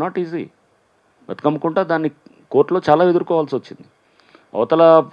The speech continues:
అవతల ఉన్నటువంటి ఎవరైతే ఈ చెరువు నాది అని క్లెయిమ్ చేస్తున్నాడో, he was trying to grab over that land and అది దాంట్లో ఓ స్టేజ్లో మమ్మల్ని పర్సనల్గా కూడా అందరినీ చేస్తూ, నన్నైతే అసలు ఇది,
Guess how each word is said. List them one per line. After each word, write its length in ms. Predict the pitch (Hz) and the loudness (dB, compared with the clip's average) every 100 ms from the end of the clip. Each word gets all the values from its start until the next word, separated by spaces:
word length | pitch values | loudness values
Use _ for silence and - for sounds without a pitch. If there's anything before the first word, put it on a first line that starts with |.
| - | -4
అవతల 260 | 127 135 156 | -2 0 2
ఉన్నటువంటి 540 | 160 160 151 160 143 | 2 2 0 -2 2
ఎవరైతే 400 | 139 156 151 156 | 2 2 0 -4
ఈ 20 | |
చెరువు 260 | 139 143 160 | -2 0 2
నాది 280 | 143 151 175 | 4 4 4
అని 120 | 170 | 0
క్లెయిమ్ 280 | 151 160 160 | 2 2 2
చేస్తున్నాడో, 600 | 147 - 139 85 80 - _ _ _ _ _ _ 156 | 0 0 -6 -6 -8 -14 _ _ _ _ _ _ -4
he 80 | |
was 120 | 160 170 | -2 0
trying 220 | 190 214 | -2 -2
to 100 | 156 | 2
grab 240 | 139 156 | 2 2
over 200 | 196 208 190 | 2 2 0
that 140 | 143 | 0
land 560 | 135 113 110 190 - 170 | 0 -2 -4 -10 -10 -6
and 140 | 190 | -2
అది 260 | 180 175 165 | 0 0 0
దాంట్లో 640 | 151 160 208 208 185 196 - _ _ _ _ _ 131 | 0 -2 -4 -4 -4 -8 -12 _ _ _ _ _ -6
ఓ 40 | |
స్టేజ్లో 320 | - 175 220 | 0 2 2
మమ్మల్ని 360 | 220 196 202 185 | 2 2 2 2
పర్సనల్గా 520 | 143 147 196 214 220 | 2 2 2 4 4
కూడా 300 | 208 214 220 | 4 2 2
అందరినీ 420 | 185 202 202 196 | 2 -2 -2 -6
చేస్తూ, 440 | 165 156 170 160 185 | -8 -6 -6 -4 -2
నన్నైతే 400 | 156 170 180 202 | 0 0 0 0
అసలు 640 | 185 160 156 147 139 139 | -2 -2 -2 -2 -2 -2
ఇది, 360 | 143 151 143 | -2 -2 -4